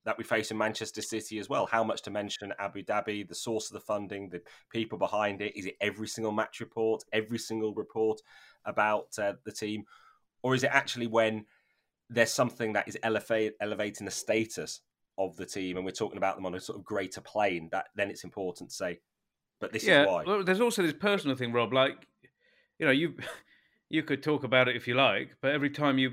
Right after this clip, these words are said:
Speaker 2: mention this stuff or, or, or, or, um, a question emerges from a presser, you leave yourself exposed to <laughs> the, the, the bot troll army, et cetera, and you,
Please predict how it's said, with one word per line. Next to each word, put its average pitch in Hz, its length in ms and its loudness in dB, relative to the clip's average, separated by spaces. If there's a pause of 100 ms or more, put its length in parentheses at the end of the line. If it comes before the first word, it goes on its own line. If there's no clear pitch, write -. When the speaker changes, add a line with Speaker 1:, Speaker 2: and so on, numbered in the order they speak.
Speaker 2:
mention 131 540 0
this 120 160 -2
stuff 127 460 2
or, 113 240 -2
or, 113 180 -6
or, 113 260 -6 (540)
or, 123 80 2
um, 117 220 2
a 120 40 -8
question 135 440 -2
emerges 120 480 2
from 120 140 -10
a 113 60 -8
presser, 127 540 -4 (480)
you 131 160 2
leave 139 200 6
yourself 131 400 2
exposed 131 720 0
to 127 260 2 (220)
<laughs> - 840 -20
the, 120 180 -2 (180)
the, 131 160 -2
the 120 220 -8 (160)
bot 139 180 6 (160)
troll 135 340 6
army, 131 380 6
et 123 140 -2
cetera, 120 520 0
and 131 100 2
you, 139 140 2